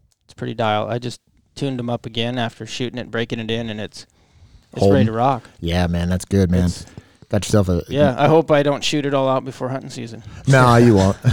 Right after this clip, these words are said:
Speaker 2: <laughs> He's actually making me up a set of strings currently right now, and, and I can't wait to get 'em on my bow. Um, also, that we,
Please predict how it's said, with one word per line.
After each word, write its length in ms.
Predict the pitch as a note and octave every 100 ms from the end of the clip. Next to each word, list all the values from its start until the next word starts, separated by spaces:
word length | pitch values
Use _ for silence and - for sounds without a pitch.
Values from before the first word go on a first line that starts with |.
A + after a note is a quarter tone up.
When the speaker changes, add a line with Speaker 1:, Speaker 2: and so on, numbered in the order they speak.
| F#2
Speaker 2:
<laughs> 220 | - -
He's 160 | C3 C3+
actually 240 | C3 B2+
making 240 | A#2 A2+ A#2+
me 160 | A#2+
up 140 | A#2 G#2
a 40 |
set 200 | - A2+
of 40 | G#2+
strings 300 | A#2 A2+ -
currently 400 | A#2+ A#2 A#2 A2
right 180 | A2 A2
now, 260 | G#2+ B2
and, 260 | B2 F#2+ F#2+
and 140 | G2+
I 100 | G2
can't 220 | G2 A2 G2
wait 160 | G2+
to 60 | F#2+
get 120 | G#2
'em 120 | G2+
on 80 | G2
my 120 | F2+
bow. 400 | F2 F#2+ G2 A#2+ _ _ _ -
Um, 680 | A2 G#2 G2 F#2 F2 F2 F#2 _ _ _ _ -
also, 480 | A#2+ B2 C#3 C3+ B2 -
that 160 | A#2+
we, 280 | G#2+ B2+ B2